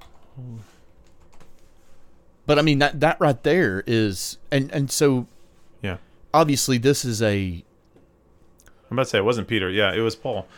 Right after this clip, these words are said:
Speaker 2: Uh, to the Corinthians and to the
Speaker 1: a
Speaker 2: Romans
Speaker 1: cultural
Speaker 2: both.
Speaker 1: thing. We're not, we're not doing the, the kiss of peace. We, but we do, we do hug. It, you're not saying that we have to kiss,
Speaker 2: Right.
Speaker 1: but I mean, they, um, culturally, that's, and he, and, and, and he's commanding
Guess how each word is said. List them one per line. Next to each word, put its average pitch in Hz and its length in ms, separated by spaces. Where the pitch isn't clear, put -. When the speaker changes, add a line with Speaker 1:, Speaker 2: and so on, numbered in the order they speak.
Speaker 2:
Uh, 101 180
to 117 120
the 110 80
Corinthians 120 420
and 104 160
to - 80
the 110 60
Speaker 1:
a 131 40
Speaker 2:
Romans 90 140
Speaker 1:
cultural 160 440
Speaker 2:
both. 127 120
Speaker 1:
thing. 135 380
We're 135 120
not, 139 300
we're 135 180
not 135 320
doing 123 400
the, 110 220
the 107 260
kiss 127 340
of 101 140
peace. 113 420
We, 117 260
but 120 220
we 117 140
do, 113 320
we 113 140
do 104 220
hug. 90 540
It, 123 120
you're 123 100
not 117 180
saying 110 280
that - 80
we 101 100
have 104 220
to 98 100
kiss, 110 300
Speaker 2:
Right. 92 60
Speaker 1:
but 117 120
I - 20
mean, 117 160
they, 120 320
um, 101 400
culturally, 123 520
that's, 110 340
and 123 180
he, 131 220
and, 131 200
and, 135 220
and 135 160
he's 156 220
commanding 156 720